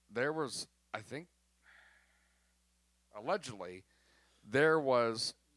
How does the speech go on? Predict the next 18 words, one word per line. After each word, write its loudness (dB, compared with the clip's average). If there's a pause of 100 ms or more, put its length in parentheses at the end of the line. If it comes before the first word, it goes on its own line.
(240)
complaints -4 (160)
towards 4
the -4 (160)
counselor, -4 (960)
the, -2 (100)
uh, -2
the, -6 (100)
the -12
vice 0
principal, -6
and -2
the -8
principal -4 (600)
before 0
this -8
even -10
happened, -8 (1800)
right? 2